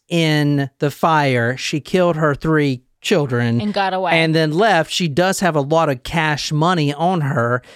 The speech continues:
Speaker 1: and a lot of people think she did just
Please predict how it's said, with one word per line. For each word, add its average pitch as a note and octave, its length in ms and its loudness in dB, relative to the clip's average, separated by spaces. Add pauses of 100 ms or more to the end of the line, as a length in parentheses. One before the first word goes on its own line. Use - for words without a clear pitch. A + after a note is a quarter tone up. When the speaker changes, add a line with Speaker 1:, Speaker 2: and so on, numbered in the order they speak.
(240)
Speaker 1:
and D3 160 -2
a D3 40 0
lot F#3+ 240 2
of - 80 -4
people F3 280 -2
think D#3+ 360 -2 (280)
she E3+ 320 -2
did D3 540 2 (540)
just C3+ 340 -2